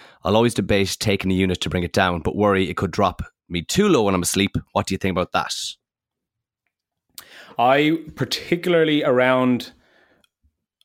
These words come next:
Speaker 2: overnight blood sugars, would always rather be higher than lower, because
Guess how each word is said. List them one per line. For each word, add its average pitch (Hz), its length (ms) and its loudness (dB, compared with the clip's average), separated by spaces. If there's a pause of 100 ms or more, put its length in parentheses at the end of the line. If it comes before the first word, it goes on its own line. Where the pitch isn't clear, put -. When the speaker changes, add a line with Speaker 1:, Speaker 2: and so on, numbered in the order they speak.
Speaker 2:
overnight 131 440 2
blood 113 180 -2
sugars, 107 560 -2 (440)
would 113 160 -6
always 127 760 4
rather 113 420 2
be 107 200 0
higher 107 540 2
than 98 200 0
lower, 95 480 -2 (960)
because 101 600 -2